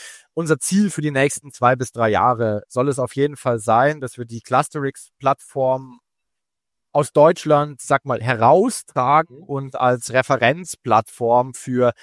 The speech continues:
Speaker 1: F und E Management und auch Innovationssteuerung in Europa insgesamt etablieren, ja. Grad
Speaker 2: Mhm.
Speaker 1: war schon die Rede von den Niederlanden, Österreich, Großbritannien.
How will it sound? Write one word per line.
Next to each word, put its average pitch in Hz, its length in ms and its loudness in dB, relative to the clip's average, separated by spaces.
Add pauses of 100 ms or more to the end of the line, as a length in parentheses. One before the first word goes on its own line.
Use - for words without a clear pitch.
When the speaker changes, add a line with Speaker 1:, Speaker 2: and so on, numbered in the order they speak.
(200)
Speaker 1:
F 147 180 -2
und 135 160 -10
E 151 240 -2 (480)
Management 156 840 -4
und 135 300 -14 (260)
auch - 160 -8
Innovationssteuerung 139 1500 0
in 151 200 -8
Europa 135 520 -2
insgesamt 117 760 -4
etablieren, 95 640 -10
ja. 98 160 -2 (300)
Grad 123 240 4
Speaker 2:
Mhm. 117 40 -2
Speaker 1:
war 151 140 4
schon 143 220 -8
die 131 100 -2
Rede 160 540 4
von 143 240 -10
den 165 100 -6
Niederlanden, 143 680 -2
Österreich, 131 760 -4
Großbritannien. 135 880 -6